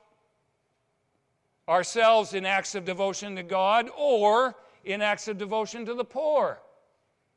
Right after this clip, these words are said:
It's not an either-or, it's a both-and. Jesus reminds us, he says, "Guess what?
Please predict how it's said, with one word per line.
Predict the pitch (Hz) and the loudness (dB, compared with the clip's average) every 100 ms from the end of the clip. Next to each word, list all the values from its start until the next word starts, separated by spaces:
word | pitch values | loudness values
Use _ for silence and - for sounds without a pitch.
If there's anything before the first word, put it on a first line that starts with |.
| _ _ _ _ _ _ _ _ _ _ _ | _ _ _ _ _ _ _ _ _ _ _
It's | - 196 | -14 -12
not | 269 294 285 | -4 0 0
an | 226 | -2
either-or, | 202 202 196 196 247 285 | -2 -2 0 4 6 6
it's | 262 | 6
a | 254 | -2
both-and. | 226 269 254 247 285 302 240 156 - _ | 2 2 2 -2 -2 0 -2 -6 -16 _
Jesus | 220 262 254 - | -6 -6 -6 -6
reminds | 269 262 302 311 247 | -4 -2 0 0 -2
us, | 202 | -6
he | 233 | -8
says, | 196 240 214 196 | -6 -4 -4 -8
"Guess | 294 285 - | -4 -4 -4
what? | 254 285 294 254 | -4 0 0 -2